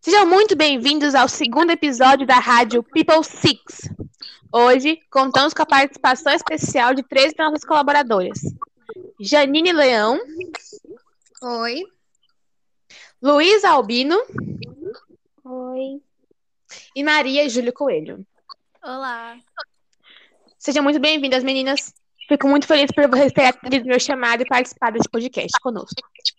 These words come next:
Speaker 1: Hoje nós iremos falar sobre um assunto que ac-, acaba mexendo com todos nós. Vamos falar um pouco hoje sobre projeto de vida versus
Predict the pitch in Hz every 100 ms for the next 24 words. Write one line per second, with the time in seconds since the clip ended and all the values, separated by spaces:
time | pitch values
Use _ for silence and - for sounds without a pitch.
0 | _ - - - 269 285 349 370 339 320
1 | 311 - 233 233 233 233 262 262 254 254
2 | - 240 254 262 254 247 247 240 - _
3 | _ _ 240 - - 294 - 349 359 339
4 | 349 320 320 320 359 370 330 247 185 208
5 | - - _ _ _ _ _ _ _ 302
6 | 359 349 294 277 277 269 269 277 262 277
7 | 254 - 254 240 254 254 - 269 262 233
8 | 302 349 320 311 240 262 240 277 285 -
9 | _ - 226 240 240 247 247 -